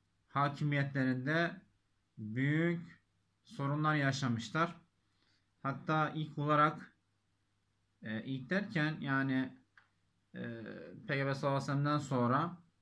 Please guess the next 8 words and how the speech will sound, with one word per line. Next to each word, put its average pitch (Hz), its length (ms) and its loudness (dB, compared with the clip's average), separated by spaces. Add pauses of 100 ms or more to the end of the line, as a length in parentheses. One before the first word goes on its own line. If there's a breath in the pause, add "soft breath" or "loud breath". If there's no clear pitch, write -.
(400)
ki 143 460 -4 (160)
dönemlerde 127 920 2 (920)
tabi 135 320 0
bu 147 160 0
ilme 143 500 0
Müslümanlar 139 840 0 (480)
heves 139 400 -2
ettiler. 151 680 -2